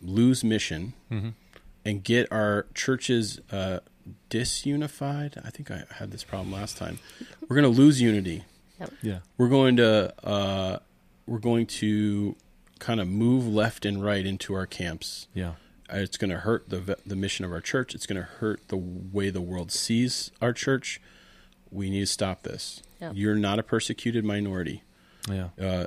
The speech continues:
Speaker 1: you, you need to stop. You get to make decisions,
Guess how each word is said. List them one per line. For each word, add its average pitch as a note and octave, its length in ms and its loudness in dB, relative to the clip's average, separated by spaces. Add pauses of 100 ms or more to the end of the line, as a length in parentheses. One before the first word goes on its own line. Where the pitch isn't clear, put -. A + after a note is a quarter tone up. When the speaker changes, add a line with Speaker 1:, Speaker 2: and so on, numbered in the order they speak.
(280)
Speaker 1:
you, G2+ 300 -2
you G2 200 -6
need G2+ 80 2
to G#2 60 2
stop. F2+ 360 -2
You A2 220 -2
get C#3+ 160 4
to - 80 0
make C#3 140 4
decisions, G#2+ 600 0